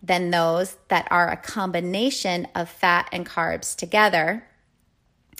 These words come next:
And foods that are a mix of carbs and fats, like cakes, donuts, ice cream, cookies, are the least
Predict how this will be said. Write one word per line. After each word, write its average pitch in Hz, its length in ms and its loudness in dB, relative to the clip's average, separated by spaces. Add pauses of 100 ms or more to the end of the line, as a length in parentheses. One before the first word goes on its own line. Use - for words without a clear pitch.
(360)
And 202 280 0
foods 240 380 0
that 240 160 4
are 190 180 6
a 185 60 2
mix 202 600 -2
of 196 160 -2
carbs 160 520 -2
and 170 180 -6
fats, 160 640 -4 (480)
like 165 580 -2 (180)
cakes, - 760 -4 (420)
donuts, 208 800 -2 (360)
ice 180 320 2
cream, 226 500 -2 (240)
cookies, 233 640 -2 (300)
are 185 160 2
the 180 160 2
least 180 640 -4